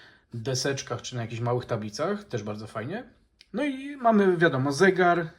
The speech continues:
jakieś obrazy naścienne, żeby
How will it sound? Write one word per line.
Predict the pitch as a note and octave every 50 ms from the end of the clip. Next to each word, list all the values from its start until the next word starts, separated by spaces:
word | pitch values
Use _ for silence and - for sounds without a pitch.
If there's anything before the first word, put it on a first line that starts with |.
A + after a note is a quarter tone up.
| _ _ _ _ _ _ _ _
jakieś | C3+ C#3 C3 - C3+ C3 C3 B2 - - - - C3 B2+ -
obrazy | D#3 D3 D3 D#3+ D3+ C#3 C3 C#3+
naścienne, | C#3 C3 B2+ - - D3 C#3 C3+ C3+ C3+ B2+ A#2+
żeby | A2 A#2+ G#2+ A2 A#2 A2+ A2+